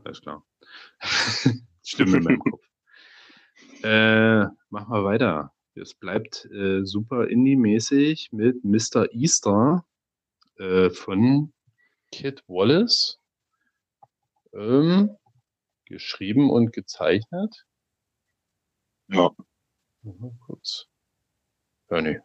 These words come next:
Speaker 1: alles gut. Ja, äh, es kommt ein bisschen mehr Indie daher als zum Beispiel Good Boy, sag ich mal.
Speaker 2: Mhm.
Speaker 1: Ich hab Little Red Ronin nicht gelesen, kann ich nicht beurteilen.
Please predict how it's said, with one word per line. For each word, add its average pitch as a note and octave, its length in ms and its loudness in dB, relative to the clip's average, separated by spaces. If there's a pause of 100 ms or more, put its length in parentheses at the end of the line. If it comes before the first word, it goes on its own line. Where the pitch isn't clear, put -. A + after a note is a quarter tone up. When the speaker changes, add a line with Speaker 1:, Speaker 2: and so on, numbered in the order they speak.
Speaker 1:
alles E2+ 280 -4
gut. - 160 -12 (680)
Ja, G2 360 2 (300)
äh, G2+ 300 4
es F#2 260 -2
kommt B2 220 -2
ein C3+ 80 6
bisschen B2 460 4
mehr A#2+ 360 4
Indie C#3+ 560 0 (1080)
daher A2+ 540 2
als A2 260 -2
zum A#2+ 120 2
Beispiel A2 840 0 (680)
Good - 200 -10
Boy, D#2+ 300 0 (840)
sag E2 160 -12
ich E2 60 -16
mal. D#2+ 240 -10
Speaker 2:
Mhm. G2+ 320 2
Speaker 1:
Ich - 100 -14
hab F2+ 160 -8
Little G2+ 240 2
Red F#2+ 180 2
Ronin G#2+ 340 -8
nicht G#2 180 -12
gelesen, A2 460 0
kann G#2 160 -10
ich G2+ 100 -4
nicht G#2 160 -4
beurteilen. A#2+ 520 -12